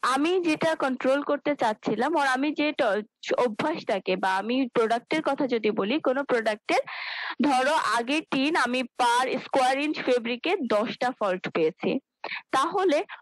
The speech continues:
ওই দশটা fault পাওয়ার পরে আমি মেশিনের, ধরো দশটা মেশিন আমার ইউজ করতে হয়েছে ওই পুরা প্রোডাক্টটা first থেকে last পর্যন্ত যাওয়ার জন্য, তাহলে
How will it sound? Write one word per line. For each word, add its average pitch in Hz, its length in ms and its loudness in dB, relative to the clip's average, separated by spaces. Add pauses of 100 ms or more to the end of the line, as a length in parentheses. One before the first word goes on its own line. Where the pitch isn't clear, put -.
ওই 285 140 2
দশটা 254 460 0
fault 320 400 0
পাওয়ার 302 260 2
পরে 294 340 2
আমি 262 360 0
মেশিনের, 285 840 0
ধরো 269 240 2
দশটা 247 360 0
মেশিন 311 340 0
আমার 294 240 0
ইউজ 247 240 2
করতে 240 280 0
হয়েছে 226 340 2
ওই 262 180 4
পুরা 262 340 2
প্রোডাক্টটা 226 680 0 (640)
first 269 380 0
থেকে 330 240 2
last 247 380 0
পর্যন্ত 190 460 -2
যাওয়ার 170 320 0 (120)
জন্য, 190 260 0 (120)
তাহলে 330 520 0